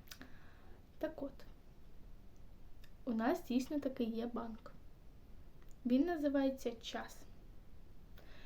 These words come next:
І кожного дня Бог нам дає вісімдесят шість тисяч чотириста секунд, які ми можемо витрачати на щось, можливо, корисне, а можливо, і не дуже. Але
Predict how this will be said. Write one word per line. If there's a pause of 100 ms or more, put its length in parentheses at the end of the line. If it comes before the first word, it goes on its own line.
(200)
І
кожного
дня
Бог
нам
дає
вісімдесят
шість
тисяч
чотириста
секунд, (840)
які
ми
можемо
витрачати (640)
на
щось, (100)
можливо,
корисне,
а
можливо,
і
не
дуже. (1400)
Але